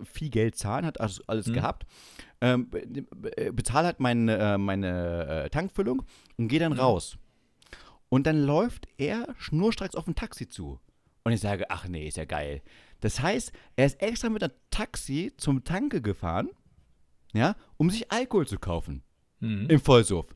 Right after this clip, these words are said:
Speaker 1: Der
Speaker 2: Mhm.
Speaker 1: muss wirklich dekadent sein. Ja, das muss
Speaker 2: Mhm.
Speaker 1: man sich erstmal, äh, gönnen. Und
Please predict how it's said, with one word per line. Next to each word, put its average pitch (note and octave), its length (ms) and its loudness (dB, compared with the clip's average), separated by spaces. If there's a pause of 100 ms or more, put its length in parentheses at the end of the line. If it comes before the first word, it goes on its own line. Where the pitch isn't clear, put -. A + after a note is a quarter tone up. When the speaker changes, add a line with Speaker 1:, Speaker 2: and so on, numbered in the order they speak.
(440)
Speaker 1:
Der D3+ 120 8
Speaker 2:
Mhm. G#3+ 40 8
Speaker 1:
muss - 140 6
wirklich G#3+ 220 0
dekadent E3+ 380 4
sein. D#2 320 -4 (160)
Ja, A#2 140 6
das F3 160 0
muss A#2 100 2
Speaker 2:
Mhm. - 40 2
Speaker 1:
man G3 80 2
sich E3+ 60 -2
erstmal, F3 540 0
äh, D3 180 6
gönnen. A#2 380 6
Und C#2 80 -10